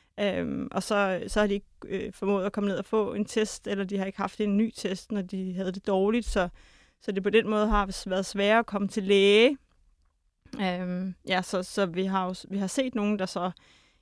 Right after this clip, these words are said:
ikke, øh, er blevet s-, øh, ikke er blevet set, som de skulle. Øh,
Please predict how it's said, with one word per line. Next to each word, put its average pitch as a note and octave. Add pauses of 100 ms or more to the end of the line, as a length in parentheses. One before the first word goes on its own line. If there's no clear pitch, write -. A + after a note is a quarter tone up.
(120)
ikke, G#3
øh, - (180)
er -
blevet F3
s-, -
øh, F#3+
ikke G3
er G#3+
blevet F#3
set, -
som F#3+
de G3
skulle. A#3+ (120)
Øh, -